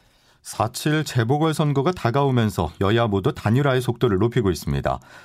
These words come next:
더불어민주당 박영선 후보와 열린민주당 김진애 후보는 어제 단일화에 합의를 했고 국민의힘 오세훈 후보도 국민의당 안철수 후보가 원하는 단일화 방식을 수용할 수 있다는 뜻을 내비쳤습니다.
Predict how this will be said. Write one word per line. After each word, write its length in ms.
더불어민주당 600
박영선 580
후보와 500
열린민주당 580
김진애 400
후보는 500
어제 220
단일화에 460
합의를 420
했고 320
국민의힘 600
오세훈 400
후보도 540
국민의당 440
안철수 400
후보가 320
원하는 340
단일화 360
방식을 460
수용할 360
수 120
있다는 380
뜻을 360
내비쳤습니다. 840